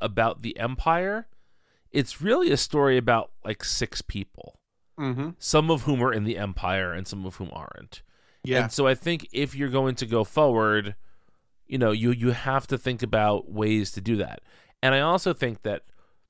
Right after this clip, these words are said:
Speaker 1: they kind of shot their shot with the First Order is the remnants of the Empire, right?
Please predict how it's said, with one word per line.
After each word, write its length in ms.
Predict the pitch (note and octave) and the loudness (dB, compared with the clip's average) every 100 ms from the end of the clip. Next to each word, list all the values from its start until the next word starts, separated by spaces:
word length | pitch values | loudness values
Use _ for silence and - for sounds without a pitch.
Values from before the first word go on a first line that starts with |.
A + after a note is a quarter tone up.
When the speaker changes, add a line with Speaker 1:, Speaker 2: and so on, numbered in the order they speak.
| _ - | _ -6
Speaker 1:
they 160 | B2+ | -4
kind 440 | B2+ - D#3+ F3+ D#3 | -4 -6 -4 -2 -2
of 160 | B2+ | -2
shot 320 | - D3+ C#3+ - | 0 0 0 -2
their 120 | A2+ | -6
shot 520 | - D#3 C3+ C3 - | -2 -2 0 -2 -4
with 500 | A#2 A2+ A2 - - - - _ _ _ | -2 0 -2 -6 -16 -20 -20 _ _ _
the 100 | A#2 | -8
First 400 | - D#3+ E3 - - | -2 0 0 -2 -4
Order 360 | C#3+ C#3 B2+ | 0 2 2
is 280 | A#2+ A2+ A2 | 2 -2 -2
the 100 | G#2+ | -2
remnants 540 | G#2+ A2+ A2+ A2+ G#2+ - | 0 0 0 -2 -4 -4
of 240 | G#2 F#2+ | -4 -4
the 160 | G#2+ - | -4 -4
Empire, 680 | G#2+ F#2+ - A1+ G1+ - _ - | -4 -4 -8 -8 -12 -14 _ -8
right? 340 | F#2+ G2 B2 | 0 0 0